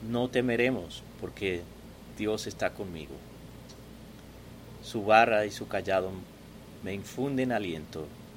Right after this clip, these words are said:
Su cuidado, su disciplina nos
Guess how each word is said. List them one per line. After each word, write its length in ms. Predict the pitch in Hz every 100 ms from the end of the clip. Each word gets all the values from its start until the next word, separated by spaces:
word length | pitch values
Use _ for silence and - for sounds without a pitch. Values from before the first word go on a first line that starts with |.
| - - -
Su 180 | - 101
cuidado, 540 | - 98 110 117 117
su 240 | 113 110 98
disciplina 760 | 98 98 - 110 113 101 90 - - - - - - - - 95
nos 320 | 95 95